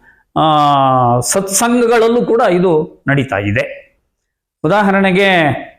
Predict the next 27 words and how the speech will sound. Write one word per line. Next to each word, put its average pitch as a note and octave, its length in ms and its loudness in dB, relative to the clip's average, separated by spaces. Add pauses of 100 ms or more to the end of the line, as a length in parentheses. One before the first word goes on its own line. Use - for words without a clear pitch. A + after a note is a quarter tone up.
(160)
ಇವತ್ತು F3+ 380 0
ನಾವು D#3 240 0
ಬಹಳಷ್ಟು D#3+ 480 0
ಸಂಖ್ಯೆ A#3 320 -2
ಕಡಿಮೆ G#3+ 260 0
ಇರ್ಬೋದು, C#3+ 300 0 (460)
ಇವತ್ತು E3+ 260 0
ನಾವು D#3 160 0
ಇಲ್ಲೇನು F3+ 280 0
ಕಬೀರ್ F#3 320 0
ಆಶ್ರಮದಲ್ಲಿ E3+ 520 0
ಕೂತು D#3 540 -2 (280)
ಮಾತಾಡ್ತಾ D#3+ 360 0
ಇದ್ದೀವಿ, D3 640 0 (320)
ಈ E3 80 0
ಕಬೀರ್ E3+ 400 0
ಆಶ್ರಮದಲ್ಲಿ F3+ 540 0
ಪ್ರತಿ F#3+ 360 -2
ಸೋಮವಾರ E3+ 600 0 (840)
ಏನು G3 220 2 (540)
ಈ E3+ 120 0
ಒಂದು C#3+ 360 2
ಸತ್ಸಂಗದ F#3 540 -2
ಕಾರ್ಯಕ್ರಮ E3 560 -2
ನಡೆಯುತ್ತೆ, E3+ 440 0 (540)
ಅಲ್ಲಿಗೆ E3 240 0
ಬರ್ತಕ್ಕಂಥ F3 560 -2